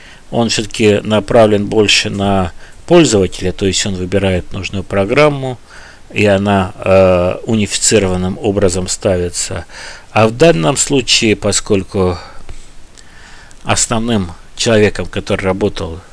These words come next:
с, э, установкой программного продукта, был администратор, то тут, э, весь интерфейс и вся работа оптимизирована именно под администратора.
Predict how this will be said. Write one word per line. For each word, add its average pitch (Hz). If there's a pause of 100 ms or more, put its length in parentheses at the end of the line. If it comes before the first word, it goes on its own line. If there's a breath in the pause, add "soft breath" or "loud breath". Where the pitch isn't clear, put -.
(160)
с, -
э, 87 (680 loud breath)
установкой 107 (280)
программного 95
продукта, 98
был 98
администратор, 107
то 123
тут, - (420 loud breath)
э, 104
весь 98 (560)
интерфейс 160
и 113
вся 104
работа 101
оптимизирована 98
именно 104
под 101
администратора. 95